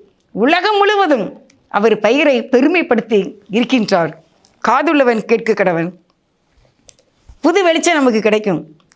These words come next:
ஆசிரியர் பாடம் நடத்துவது போல தேவன் நம்மோடு பேசுவார். அவ்வேளையில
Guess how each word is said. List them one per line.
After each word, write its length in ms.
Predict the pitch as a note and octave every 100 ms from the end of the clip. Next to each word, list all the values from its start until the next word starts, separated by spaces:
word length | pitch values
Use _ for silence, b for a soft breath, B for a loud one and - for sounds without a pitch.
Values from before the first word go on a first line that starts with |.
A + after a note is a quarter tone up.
| _ b
ஆசிரியர் 760 | G#3 C#4 E4 F4 E4+ C4+ G3+ - - _
பாடம் 320 | B3 B3+ D#4+
நடத்துவது 500 | E4 D4+ D4+ F4 F4
போல 200 | D#4+ D#4+
தேவன் 300 | D#4 C4 C4
நம்மோடு 340 | A#3 A#3+ C4 C4
பேசுவார். 640 | A3 G#3+ G#3+ F#3+ D#3+ - _ _ _ _ _ _ _ _ -
அவ்வேளையில 560 | G3+ B3+ E4 F#4 D4+